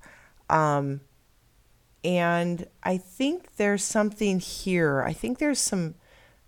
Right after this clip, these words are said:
a jewel of information that I really wanna share with you, um, because of what's been happening in my life, I think speaks to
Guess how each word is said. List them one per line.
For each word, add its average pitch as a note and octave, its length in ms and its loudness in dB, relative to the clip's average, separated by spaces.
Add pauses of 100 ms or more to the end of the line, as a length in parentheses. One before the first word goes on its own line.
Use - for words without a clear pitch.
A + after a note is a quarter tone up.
(480)
a F#3 120 4
jewel G3+ 480 4
of D#3+ 160 0
information D3+ 720 -2
that D3 160 0
I D3 180 0 (140)
really G#3+ 260 2
wanna E3+ 300 -4
share C#3+ 300 -6
with D3 260 -6
you, C#3+ 320 -4 (580)
um, C3+ 520 -6 (1600)
because F3+ 560 4
of D3+ 140 0
what's E3 340 2
been D#3 220 2
happening D#3 420 -2
in C3 100 -2
my A#3 200 6
life, D3 560 0 (440)
I F3+ 140 0
think G3 300 -2
speaks - 400 -4 (160)
to F3+ 260 -2